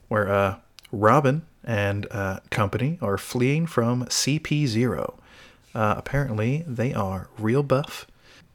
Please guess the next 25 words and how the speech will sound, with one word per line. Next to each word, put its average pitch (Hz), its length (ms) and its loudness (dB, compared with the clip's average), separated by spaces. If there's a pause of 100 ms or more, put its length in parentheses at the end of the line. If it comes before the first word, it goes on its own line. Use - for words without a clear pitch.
(120)
Robin 127 680 2
and 113 440 -4 (220)
Brook 123 360 -2
jump 120 360 0
down 139 240 0
to 131 80 -10
the 117 80 0
floor 110 280 0
below, 117 360 0 (180)
where 101 460 -2 (520)
Robin 143 320 6
comments 110 500 0
that 110 220 0
the, 107 320 -2 (180)
the 127 80 -4
mask-wearing 147 840 -2
people 87 400 -4
of 92 80 -6
C 135 180 -2
P 139 200 -2
nine 87 380 -4 (440)
are 107 380 0
the 113 260 -2
most 143 440 2
elite 160 460 -2